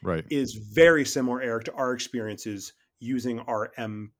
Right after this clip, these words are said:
Speaker 2: our M MacBooks for the
Speaker 1: For the
Speaker 2: first
Speaker 1: first time.
Speaker 2: time. When it's
Speaker 1: Yeah.
Speaker 2: like, you, when you just throw stuff at it and throw stuff at it
Speaker 1: Yeah.
Speaker 2: and it laughs at you and keeps going.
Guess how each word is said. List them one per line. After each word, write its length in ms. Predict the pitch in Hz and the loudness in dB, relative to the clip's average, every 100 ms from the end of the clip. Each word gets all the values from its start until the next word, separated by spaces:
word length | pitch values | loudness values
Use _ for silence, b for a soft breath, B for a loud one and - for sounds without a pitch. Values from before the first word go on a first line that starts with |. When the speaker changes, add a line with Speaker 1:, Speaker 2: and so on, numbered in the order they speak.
| - | -10
Speaker 2:
our 180 | 120 123 | -8 -6
M 200 | 117 110 | -6 -4
MacBooks 420 | 104 - - - | -6 -8 -12 -14
for 120 | - | -4
the 60 | 107 | -2
Speaker 1:
For 20 | |
the 40 | 92 | -2
Speaker 2:
first 40 | |
Speaker 1:
first 180 | 85 - | -4 -4
time. 220 | 101 92 | -6 -6
Speaker 2:
time. 80 | 95 | -10
When 140 | 110 113 | -8 -6
it's 100 | 76 | -2
Speaker 1:
Yeah. 60 | |
Speaker 2:
like, 100 | 107 113 | -4 -2
you, 120 | 120 | -2
when 100 | 120 | -2
you 60 | |
just 260 | 113 107 - | -4 -10 -8
throw 500 | 135 110 107 123 123 | -8 -6 0 2 2
stuff 360 | 120 - 107 107 | -2 -6 -6 -4
at 180 | 98 | -4
it 120 | 98 - | -6 -8
and 180 | 104 - | -12 -10
throw 300 | 117 117 113 | -2 0 -2
stuff 260 | 117 107 | -4 -6
at 160 | 104 98 | -4 -4
it 80 | - | -6
Speaker 1:
Yeah. 60 | |
Speaker 2:
and 80 | 113 | -8
it 160 | 117 104 | -10 -6
laughs 400 | 107 107 - - | -2 -2 -4 -10
at 120 | - | -8
you 80 | 113 | -8
and 100 | 104 | -8
keeps 240 | - 98 | -12 -14
going. 560 | 113 101 92 95 113 123 | -12 -8 -6 -4 -6 -8